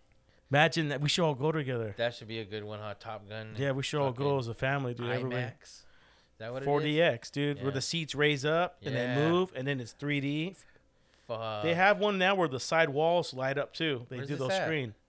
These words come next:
Speaker 1: It's in Buena Park off of Beach and Orange Thorpe.
Speaker 2: Hell yeah.
Speaker 1: It's called a, uh,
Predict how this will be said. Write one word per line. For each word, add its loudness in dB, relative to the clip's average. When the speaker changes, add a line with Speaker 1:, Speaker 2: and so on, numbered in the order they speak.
Speaker 1:
It's -2
in 2
Buena 0
Park 2
off -2
of -4
Beach -4
and -2
Orange -2
Thorpe. -2
Speaker 2:
Hell -8
yeah. -4
Speaker 1:
It's -2
called 2
a, 4
uh, -2